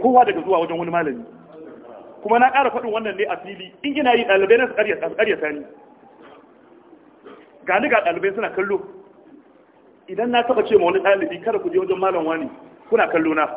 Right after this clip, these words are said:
Ai, malam, malam ya faɗa kuma a shari ba haka bane. Ai, ga ni ga ku. Ni al'amari na da nake a fili yake. Ka gane? Ba za ka taɓa gani ba, kai ta bincike cewa ga inda malam Yahaya ce, "Kar ka je wajen malam wani."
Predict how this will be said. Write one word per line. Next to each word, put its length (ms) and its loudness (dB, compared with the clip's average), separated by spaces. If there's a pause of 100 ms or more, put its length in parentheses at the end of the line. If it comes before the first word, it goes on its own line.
(1400)
Ai, 80 0
malam, 300 2
malam 240 2
ya 120 4
faɗa 220 2
kuma 200 -4
a 80 -4
shari 220 0
ba 100 2
haka 160 -2
bane. 200 0 (460)
Ai, 100 6
ga 120 2
ni 80 -2
ga 120 -2
ku. 60 -8 (1500)
Ni 100 -6
al'amari 500 0
na 100 0
da 120 -2
nake 240 -6
a 80 -2
fili 280 -6
yake. 240 -4 (1300)
Ka 100 -2
gane? 240 2 (460)
Ba 80 0
za 100 6
ka 120 -4
taɓa 240 2
gani 200 2
ba, 440 0
kai 200 2
ta 100 6
bincike 540 -2 (360)
cewa 200 4
ga 160 2
inda 160 0
malam 280 2
Yahaya 280 0
ce, 80 -4
"Kar 140 -4
ka 100 -4
je 80 0
wajen 200 2
malam 260 2
wani." 240 -4